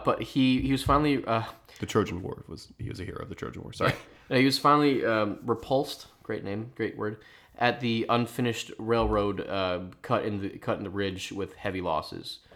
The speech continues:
Speaker 1: South of the Pike, Confederate Brigadier General Archer's brigade, they assaulted, uh, through Herbst Woods, which is also known as McPherson's Woods.
Speaker 2: Mm.
Speaker 1: Uh, however, they, they were met, uh, by the Iron Brigade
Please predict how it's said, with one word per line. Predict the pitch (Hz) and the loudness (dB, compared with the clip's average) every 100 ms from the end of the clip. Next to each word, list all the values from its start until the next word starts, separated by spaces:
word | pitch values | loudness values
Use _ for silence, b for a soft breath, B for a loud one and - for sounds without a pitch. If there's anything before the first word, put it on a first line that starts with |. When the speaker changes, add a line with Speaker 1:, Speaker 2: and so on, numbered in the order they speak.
| b b - | b b -12
Speaker 1:
South | - 127 123 | 0 4 4
of | 120 | 2
the | |
Pike, | 113 117 107 - | -2 0 0 -2
Confederate | - 107 110 107 101 - | -8 -4 -2 0 -2 -4
Brigadier | 113 104 | -6 -6
General | 98 101 98 - | -4 -2 -2 0
Archer's | 104 104 110 101 | 0 0 -4 -6
brigade, | 113 104 104 104 98 | -4 2 2 2 -4
they | 104 110 | 0 0
assaulted, | 104 - 107 113 104 104 b b b b | 2 2 0 0 -4 -6 b b b b
uh, | 101 98 | -2 0
through | - 123 117 | -2 0 0
Herbst | 120 117 - - | 2 0 0 -4
Woods, | 110 120 151 - - - - | 2 2 0 -10 -12 -20 -10
which | 110 107 | -8 -2
is | 101 | -2
also | 95 101 | 0 -2
known | 92 | -6
as | |
McPherson's | 90 - 101 98 104 | -8 -6 -6 -6 -6
Woods. | 110 120 123 - b b b | -4 -4 -6 -14 b b b
Speaker 2:
Mm. | 110 98 | -2 0
Speaker 1:
Uh, | 101 85 | 0 0
however, | 127 127 | 2 2
they, | 117 120 120 | 2 2 2
they | 120 123 | 0 2
were | 123 | 2
met, | 117 120 131 - | 2 0 0 -2
uh, | 107 101 | 0 2
by | 95 104 | 4 2
the | 98 101 | 2 0
Iron | 98 104 107 | 2 2 0
Brigade | 110 110 110 113 110 | -4 0 0 0 -2